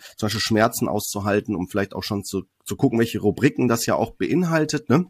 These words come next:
Tablettenabhängigkeit, ähm, um das auch vielleicht dann direkt zu sagen. Also der Schmerzmittelbereich ist betroffen,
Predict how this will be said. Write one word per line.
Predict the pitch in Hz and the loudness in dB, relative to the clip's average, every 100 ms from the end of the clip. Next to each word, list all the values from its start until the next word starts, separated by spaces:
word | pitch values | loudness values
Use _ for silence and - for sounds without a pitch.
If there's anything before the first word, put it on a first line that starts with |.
| - | -4
Tablettenabhängigkeit, | 101 117 135 104 117 120 123 117 - 120 120 - - - - - | -2 -2 -2 -4 -2 0 0 0 0 2 2 -2 -16 -16 -18 -2
ähm, | 110 110 113 113 110 | 0 2 4 4 2
um | - | 0
das | 101 101 | -2 -2
auch | 85 | -2
vielleicht | 107 104 | -4 -2
dann | 95 | -2
direkt | 101 - | -4 -4
zu | 98 | -2
sagen. | 113 117 120 | 2 4 2
Also | 101 104 | 2 2
der | 95 87 | 4 2
Schmerzmittelbereich | - 107 127 - - 107 101 101 87 | 0 -2 -2 -2 -2 0 0 -2 -2
ist | - | -10
betroffen, | 90 - 98 104 92 | -10 -2 -2 0 -2